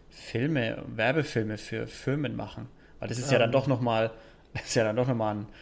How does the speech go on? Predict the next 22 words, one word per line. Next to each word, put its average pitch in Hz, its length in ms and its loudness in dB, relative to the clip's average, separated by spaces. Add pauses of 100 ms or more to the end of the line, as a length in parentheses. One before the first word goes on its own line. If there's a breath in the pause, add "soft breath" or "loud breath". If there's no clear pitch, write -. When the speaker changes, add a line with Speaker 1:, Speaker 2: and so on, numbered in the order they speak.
(160 loud breath)
Speaker 1:
Gedankenumschwung. 113 920 -4
Speaker 2:
Ja, 135 400 4 (220)
ähm, 127 640 6
na 120 80 -6
klar, 127 280 6
ich - 100 -6
kann 123 120 -2
mich 123 120 0
da 131 80 -2
erinnern. 120 300 -2
Ich - 160 -12 (280)
kann 120 160 -2
mich 113 160 0
an 113 60 2
meinen 110 100 2
ersten 117 280 2
Auftrag 143 360 4
erinnern, 139 260 4
den 135 100 2
ich 135 120 -2
gemacht 127 280 2
habe. 123 220 4